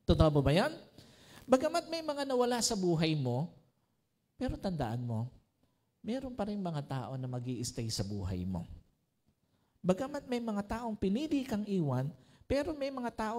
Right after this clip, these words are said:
rin naman na laging pinipiling mag-stay sa tabi mo eh. Alam niyo po ano pinapakita nito? Una, iniwan ka man ng asawa mo,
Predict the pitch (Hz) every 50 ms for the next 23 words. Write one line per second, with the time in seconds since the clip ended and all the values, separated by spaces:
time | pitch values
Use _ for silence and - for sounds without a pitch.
0 | 233 220 226 226 233 226 175 160 170 185 208 233 226 254 254 247 247 - 247 202
1 | 185 175 160 - 156 160 180 240 269 247 208 170 151 165 - - - 254 262 220
2 | - - - - - 143 147 139 139 170 330 359 151 - - _ _ _ _ _
3 | _ _ _ _ _ _ _ _ _ _ _ _ _ _ _ _ _ _ _ _
4 | _ _ _ - 190 214 247 233 220 202 180 - 180 165 170 180 180 170 - 170
5 | 156 143 - - 139 127 123 - 117 110 110 107 - - - - - 208 208 208
6 | 214 165 127 117 131 - - - - - _ _ _ _ _ _ _ _ _ _
7 | _ _ _ - - - - - - - - - _ - 233 233 254 269 262 247
8 | 233 214 208 196 190 175 165 160 - 143 139 - 131 120 123 123 113 110 107 104
9 | 104 113